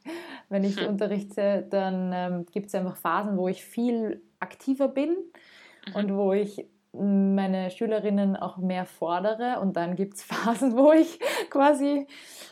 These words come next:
Speaker 1: eine ganz entspannte Stunde mache mit ganz
Speaker 2: Ja.
Speaker 1: langsamen, äh, sanften Positionen, weil ich selber einfach keine Lust hab
Speaker 2: <laughs>
Speaker 1: auf Auspowern.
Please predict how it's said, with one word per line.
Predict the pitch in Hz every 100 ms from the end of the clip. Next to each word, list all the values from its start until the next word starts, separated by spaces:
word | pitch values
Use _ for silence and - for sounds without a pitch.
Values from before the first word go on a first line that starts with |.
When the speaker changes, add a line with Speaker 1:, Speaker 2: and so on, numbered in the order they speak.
| _
Speaker 1:
eine | - 226 220
ganz | 226 240 254
entspannte | 226 - 240 247 269
Stunde | 269 277 247 226
mache | 208 233 254
mit | 240 233
ganz | 214 214 226 220
Speaker 2:
Ja. | 220
Speaker 1:
langsamen, | 202 208 214 - 214 208 208 220 247 302 -
äh, | - 226 220 220
sanften | 233 220 202 202 233
Positionen, | 233 233 220 - 233 226 220 202
weil | 202
ich | 202 202
selber | 262 247 170
einfach | 170 170 175 -
keine | - 180
Lust | 175 180 -
hab | 180
Speaker 2:
<laughs> | 262 -
Speaker 1:
auf | 175 175
Auspowern. | - - 180 190 - 185 175 208